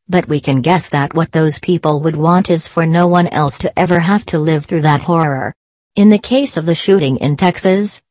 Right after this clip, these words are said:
the only thing that stopped the gunman from killing even more people was a card-carrying member of the N R A pulling out his legally obtained and well-loved firearm and returning fire.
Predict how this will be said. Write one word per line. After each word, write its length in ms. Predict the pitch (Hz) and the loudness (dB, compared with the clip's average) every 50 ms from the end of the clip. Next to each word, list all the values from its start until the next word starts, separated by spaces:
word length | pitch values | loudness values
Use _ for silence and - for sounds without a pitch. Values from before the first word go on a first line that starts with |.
| _ _ | _ _
the 200 | 156 156 147 - | -6 -6 -4 -4
only 340 | - 170 180 180 180 180 170 | -2 -2 0 0 2 0 0
thing 360 | - - 190 190 196 208 196 | 0 0 0 2 2 2 2
that 220 | 175 156 151 - | 2 0 0 -2
stopped 440 | - - - - 208 208 - - _ | -4 -6 -4 -4 -4 -4 -4 -4 _
the 100 | - 160 | -4 -4
gunman 480 | 151 160 151 151 147 139 135 135 139 143 | 0 0 2 2 2 0 0 -2 -4 -2
from 240 | 139 - 151 147 143 | 0 0 0 0 0
killing 380 | - 190 180 175 170 165 165 | -2 0 0 0 0 0 -2
even 320 | - 175 190 185 190 185 170 | -2 -4 -2 0 0 2 2
more 260 | 165 151 151 147 143 | 2 2 2 0 -2
people 420 | - - 190 180 - 156 139 135 | -2 -4 -4 -2 -2 -2 -2 -2
was 220 | 139 143 139 - - | -2 -2 -4 -4 -4
a 60 | 156 | -6
card-carrying 880 | 147 - - 185 170 165 160 151 - - 170 160 156 156 151 147 143 147 | -6 -4 0 0 0 0 0 -2 -4 -2 0 0 0 0 0 0 0 2
member 400 | 151 147 156 147 175 175 175 - | 2 2 2 2 0 0 0 0
of 120 | - 160 160 | -2 0 0
the 180 | 175 165 - | 0 0 0
N 240 | - 180 170 160 156 | 0 0 2 2 2
R 180 | 151 151 165 175 | 2 2 2 2
A 120 | 180 175 | 2 0
pulling 420 | - - 208 202 202 202 202 185 | -2 -2 -2 0 2 2 2 2
out 240 | 165 151 143 143 - | 2 0 0 -2 -4
his 240 | - 165 143 - - | -4 -2 -2 -2 -2
legally 400 | 156 170 165 160 175 165 160 165 | -2 -2 0 0 0 0 0 0
obtained 500 | 160 156 156 - - 165 160 160 160 - - | -2 -2 -4 -4 -2 -2 0 0 -2 -2 -2
and 160 | 143 143 139 | 0 0 0
well-loved 500 | 160 165 170 170 165 170 175 170 175 - | 2 0 2 2 2 2 2 0 0 -6
firearm 720 | - - 190 185 175 156 139 139 156 165 175 196 202 202 | -8 -4 -2 0 0 0 0 0 0 0 2 2 2 0
and 180 | - 151 156 139 139 | 0 0 0 0 0
returning 560 | 156 156 - - - 160 156 160 156 156 143 | -2 -4 -4 -4 -4 -2 -2 0 -2 -2 -4
fire. 580 | - - 196 170 151 147 139 - 78 - - | -4 -2 -2 -2 0 -2 -4 -4 -6 -6 -8